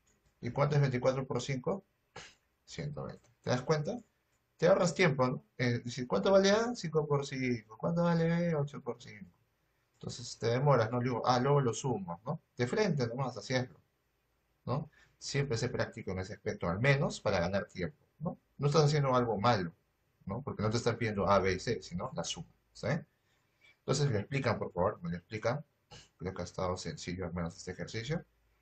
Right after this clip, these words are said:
Así que me hacen una explicación sencilla, concisa, pero precisa, como siempre les pido. Bueno, chicos, ahora vamos al problema número siete. A ver, ¿qué nos dice el problema número siete? El penúltimo ejercicio.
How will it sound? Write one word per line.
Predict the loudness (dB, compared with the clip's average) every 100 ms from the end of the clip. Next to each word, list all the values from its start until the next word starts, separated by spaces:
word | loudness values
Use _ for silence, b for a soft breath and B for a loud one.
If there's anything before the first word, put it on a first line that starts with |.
| b b b b _
Así | -8 -6
que | -4
me | -4
hacen | -4 -4
una | -2
explicación | -4 -4 -4 -4 -4 -4 -4 -8 _ _ _ _ _ _
sencilla, | -4 -2 -2 -2 -2 -4
concisa, | -4 -6 -4 -8 -6 -8
pero | -6 -8
precisa, | -8 -8 -10 -10 -16 _ _ _
como | -10 -10
siempre | -10 -10 -10
les | -12
pido. | -12 -20 -20 _ _ _ _ _ _ _ _ _ _ _ _ _ _
Bueno, | -2 0
chicos, | -2 -4
ahora | -2 -2
vamos | -2
al | -4
problema | -6 -6 -4
número | -4 -4 -6
siete. | -10 -14 -14 _
A |
ver, | -20 _
¿qué | -8
nos | -6
dice | -4 -6
el |
problema | -6 -8 -8 -8
número | -6 -8 -10
siete? | -12 -18 -18
El | -20 _
penúltimo | -12 -12 -8 -10 -10 -12 -14 -16
ejercicio. | _ -20 _ _ _ -20